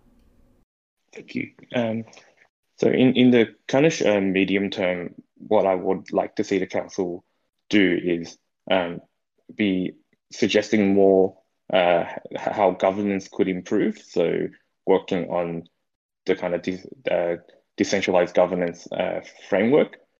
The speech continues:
So I think that's been, uh, a lot of that has been spearheaded, uh,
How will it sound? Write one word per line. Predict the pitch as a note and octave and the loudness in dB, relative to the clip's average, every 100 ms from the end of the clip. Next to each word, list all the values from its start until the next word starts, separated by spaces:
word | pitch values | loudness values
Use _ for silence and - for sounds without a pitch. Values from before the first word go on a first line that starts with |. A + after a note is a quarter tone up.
| _ - | _ -2
So | F#2+ E2+ E2 - | 2 2 2 -2
I | - | -2
think | G2+ - - _ _ - | -4 -4 -16 _ _ -4
that's | - - | -4 -4
been, | - F2 E2+ E2 | -6 -4 -6 -8
uh, | F2+ E2+ - | -8 -6 0
a | |
lot | G#2 G#2 | 2 4
of | F#2+ | 2
that | E2+ | 0
has | G2 | -2
been | - F2 | -6 -6
spearheaded, | - F#2+ F2 F2 E2+ F2 D#2+ - _ _ _ - - | -6 -2 -2 -2 -4 -6 -10 -16 _ _ _ -12 -6
uh, | - | -4